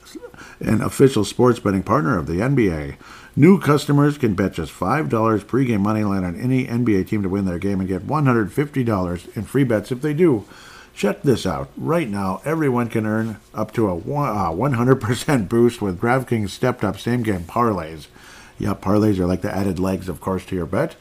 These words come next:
Go to the DraftKings Sportsbook app, place a same-game parlay, and combine multiple bets like which team will win, total rebounds, and more.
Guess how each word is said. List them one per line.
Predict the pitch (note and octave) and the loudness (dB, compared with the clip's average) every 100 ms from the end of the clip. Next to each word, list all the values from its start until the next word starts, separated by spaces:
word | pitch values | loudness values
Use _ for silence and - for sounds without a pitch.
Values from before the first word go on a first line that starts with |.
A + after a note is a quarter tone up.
| - - - - | -20 -18 -16 2
Go | D#3+ F#3 | 6 6
to | - C3+ C3+ C#3 C3+ - - | 8 8 8 8 2 -14 -8
the | - | -4
DraftKings | A2 A#2 B2+ - B2+ A2+ | -2 0 0 0 -2 -2
Sportsbook | - B2 A2+ C3+ A#2+ | 0 0 2 -2 0
app, | F2+ E2+ - | -2 -4 -8
place | - B2 B2 B2+ - | -2 0 2 0 -4
a | - F2 | -10 -8
same-game | - B2 C3 C#3 C#3 G#2 F#2+ E2 | -6 -2 0 0 -2 -2 -2 -4
parlay, | D2 B2+ C#3+ F2 D#2+ F2 | -6 -4 -2 -2 -6 -8
and | G2+ G2+ | -6 -4
combine | G#2 G2 G2 | -2 -2 -2
multiple | G#2 A#2 G#2+ | -2 0 0
bets | G2 G2 F#2+ | 0 -2 -4
like | F2 | -2
which | A2+ A2 | -4 -2
team | G#2+ | -2
will | G2+ | 0
win, | F#2 F2+ | -2 -4
total | E2+ A2+ A#2+ | -2 0 0
rebounds, | F2 A#2 F3+ G2 E2 F#2 | 0 -2 0 0 -2 -4
and | G2 | -4
more. | A2+ C#3+ F2 | 0 0 0